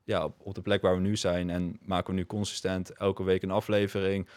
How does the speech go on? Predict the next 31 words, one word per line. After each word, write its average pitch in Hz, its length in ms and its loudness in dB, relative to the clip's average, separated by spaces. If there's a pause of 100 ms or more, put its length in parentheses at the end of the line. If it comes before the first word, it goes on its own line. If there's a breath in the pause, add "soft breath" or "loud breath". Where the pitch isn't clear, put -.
(240 loud breath)
Eh, 87 260 -2
zorgen 95 360 0
ervoor 107 200 -2
dat 101 120 0
alles 104 240 2
er - 60 -6
steeds 110 240 2
beter 110 280 2
uitziet... 113 560 2
dat 101 120 -4
we 107 80 -4
steeds 110 280 0
grotere 107 300 -2
ondernemers 107 520 2
spreken... 107 500 -2 (240 loud breath)
maar 104 120 0
ook 110 140 6
dat 107 180 2
de 104 100 4
lessen 110 360 4
die 104 140 -2
we, 98 380 2
die 104 300 -4
we, 92 300 2
ja, 92 300 -2
leren 104 540 4
door 101 120 0
het 95 80 -2
leven... 101 380 2
of 92 140 -2
door 95 360 4